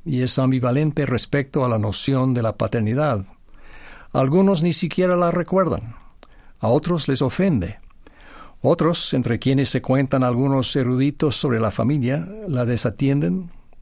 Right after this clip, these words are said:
o la desdeñan. Muchos otros no se oponen particularmente a ella, pero tampoco se comprometen con ella.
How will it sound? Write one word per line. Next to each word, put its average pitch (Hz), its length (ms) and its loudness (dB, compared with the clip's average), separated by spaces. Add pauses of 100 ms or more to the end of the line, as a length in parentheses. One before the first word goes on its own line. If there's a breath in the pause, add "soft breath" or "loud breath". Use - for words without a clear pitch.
(200)
o 131 100 0
la 135 120 2
desdeñan. 143 680 0 (880 loud breath)
Muchos 127 380 2
otros 156 380 2
no 143 140 4
se 151 200 0
oponen 135 540 2
particularmente 120 840 0
a 117 60 2
ella, 160 320 0
pero 127 160 0
tampoco 139 460 -2
se 135 160 -2
comprometen 135 680 0
con 92 180 -2
ella. 82 280 -6